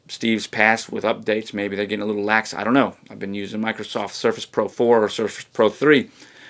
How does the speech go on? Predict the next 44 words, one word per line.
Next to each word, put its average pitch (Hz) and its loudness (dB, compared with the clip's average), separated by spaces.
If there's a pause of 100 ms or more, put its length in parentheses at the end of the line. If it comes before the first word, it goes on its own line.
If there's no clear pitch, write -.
(160)
and 143 4
I'm 165 6
still 202 8
gonna 208 2
continue 185 -2
to 120 -6
use 101 -8
it. 92 -16
It's - -12
still 165 2
my 165 6
preferred 139 4
product 143 2 (480)
in 127 2
order 139 8
to 127 2
generate 127 4
and 127 -4
create. 127 -2
It's - -20
my 120 -2
preferred 123 0
way 120 6
to 127 4
interact 117 2
with 110 -10
my 117 0
guests. 101 -2 (260)
It's - -18
nothing 127 2
as - -8 (240)
cool 131 2
as 101 -4
showing 117 0
up 107 -4
with - -6
a 104 -4
Surface, 113 0
man, 95 -6 (320)
and 104 -4
then 107 0
having 107 2
people 107 -2
just 95 -12